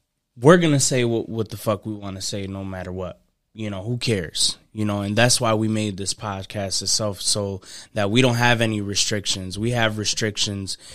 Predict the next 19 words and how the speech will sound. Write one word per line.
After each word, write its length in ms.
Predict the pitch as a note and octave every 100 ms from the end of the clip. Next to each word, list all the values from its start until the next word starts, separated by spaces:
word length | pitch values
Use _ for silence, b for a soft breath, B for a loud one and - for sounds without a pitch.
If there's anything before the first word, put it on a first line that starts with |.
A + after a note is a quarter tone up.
| B
you 140 | - G#2+
know, 140 | G#2
in 120 | G2+ G#2
certain 360 | - A2+ E2+
places 540 | G2+ A#2 G#2+ G2+ G2+ G2
itself, 440 | F#2 - A2 G2
but 240 | - G2 - - -
I'm 160 | A2+
not 200 | C3 A#2
gonna 160 | A2+ A#2
be 200 | G#2+ G#2+
restricted 640 | F#2+ F#2+ - G2 - F2+ F2+
to 120 | G2+
what 140 | F#2+
I 100 | F#2
gotta 220 | F2+ F#2 F#2
say 240 | - F2+
up 160 | C#2+ -
here. 240 | G2+ G#2+